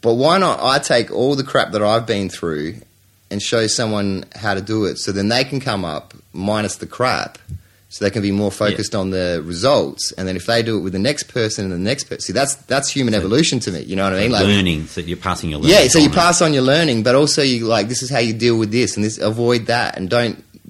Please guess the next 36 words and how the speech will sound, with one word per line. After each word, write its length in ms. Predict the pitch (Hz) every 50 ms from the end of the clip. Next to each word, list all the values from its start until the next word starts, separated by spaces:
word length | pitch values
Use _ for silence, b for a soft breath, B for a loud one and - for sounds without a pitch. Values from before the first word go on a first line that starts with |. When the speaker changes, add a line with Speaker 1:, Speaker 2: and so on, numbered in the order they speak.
| 82 117 113
Speaker 1:
do 240 | - 123 120 117 110
this, 320 | 107 117 117 110 - -
or, 160 | 110 107 101 95
you 120 | 107 113
know, 160 | 104 104 101
but 120 | 98 101 95
then 160 | 110 107 98
find 380 | - - 117 113 110 107 110
that, 160 | 113 110 107 -
and 80 | -
blah, 100 | 98 101
blah, 80 | 98 98
blah. 300 | 92 104 110 110 110 110
And, 120 | 107 104 b b b b b b b b b b b b b b _ _ _ _ _ _ _ -
you 100 | 131 131
know, 160 | 127 117 117
so 160 | 110 - 151
it's 200 | 135 131 127 -
almost 260 | - 170 165 156 -
like, 220 | 156 135 117 101 - -
so 160 | - 143 131
that 160 | 123 120 - -
all 220 | - 147 170 185 180
the 80 | 170
crap 260 | - - 170 135 120 -
that 80 | 117
I've 160 | 120 120 131 143
had 160 | 151 123 123
to 60 | 104
go 160 | 92 113 101
through 200 | 98 - - 110
in 60 | 107
my 180 | 110 110 113 117
life, 580 | 113 104 82 60 52 53 - - - - - _ _ _ _ _ _ _ _ _ -
that 160 | - 113 92
maybe 600 | 95 123 120 120 117 113 120 117 117 117 92 -